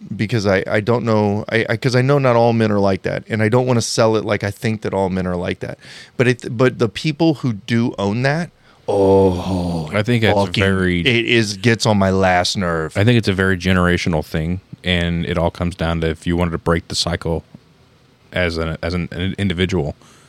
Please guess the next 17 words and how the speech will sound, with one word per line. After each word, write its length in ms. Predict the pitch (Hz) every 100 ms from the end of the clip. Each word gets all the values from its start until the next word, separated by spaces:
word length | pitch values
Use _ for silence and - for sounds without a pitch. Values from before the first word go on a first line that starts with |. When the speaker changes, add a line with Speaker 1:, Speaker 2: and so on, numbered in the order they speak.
| _
Speaker 2:
and 120 | - 87
how 100 | 92
you're 160 | 82
brought 240 | 80 87 85
up. 140 | 87
'Cause 180 | 107 98
when 140 | 101
I, 80 | 92
when 160 | 104 110
me 280 | 57 104 135
growing 280 | 127 92 82
up, 160 | 92 - - - - - - - _ -
anything 320 | 101 101 95
outside 400 | 85 92 - 95
was 140 | 98
my 100 | 90
dad, 320 | 85 80 90